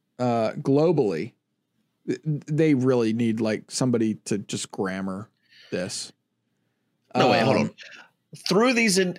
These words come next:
Speaker 2: inclusive and
Speaker 1: Okay, go
Speaker 2: accessible
Speaker 1: for it.
Speaker 2: programs, help the widest range of populations possibly globally achieve a remarkable
Speaker 1: <laughs>
Speaker 2: improved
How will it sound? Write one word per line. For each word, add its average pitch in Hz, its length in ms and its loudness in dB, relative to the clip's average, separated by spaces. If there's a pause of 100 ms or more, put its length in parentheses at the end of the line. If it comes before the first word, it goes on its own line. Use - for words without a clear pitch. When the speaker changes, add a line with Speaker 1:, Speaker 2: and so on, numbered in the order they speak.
(120)
Speaker 2:
inclusive 151 760 0
and 101 100 0
Speaker 1:
Okay, 107 60 2
go - 40 0
Speaker 2:
accessible - 400 4
Speaker 1:
for - 60 -4
it. 113 40 0
Speaker 2:
programs, 90 540 0
help 135 280 0
the 120 80 0
widest 147 440 2
range 117 240 2
of 107 80 -6
populations 95 600 0
possibly 90 520 0
globally 107 500 2
achieve 90 400 0
a 82 60 0
remarkable 120 640 2
Speaker 1:
<laughs> - 80 4
Speaker 2:
improved 117 540 4